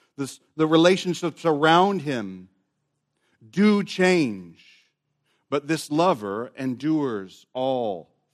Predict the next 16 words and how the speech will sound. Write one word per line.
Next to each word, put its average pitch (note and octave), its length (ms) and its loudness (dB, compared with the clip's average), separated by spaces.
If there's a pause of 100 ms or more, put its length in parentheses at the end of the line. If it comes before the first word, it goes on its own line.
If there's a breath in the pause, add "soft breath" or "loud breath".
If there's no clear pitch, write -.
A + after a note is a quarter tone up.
things. F2 400 -10 (880)
How G#3+ 260 -6
in C3 140 -4
the G#2+ 100 -6
world D3 520 -4
is B2 100 -12
that A#2 180 -8
possible? - 460 -20 (1500)
I, C3+ 140 -6
I've D3 140 0
never F#3 180 0
seen F#3 320 -2
this G2+ 160 -6
before, E2 460 -18 (1300)
except A2+ 300 -14
Jesus. A2+ 480 -8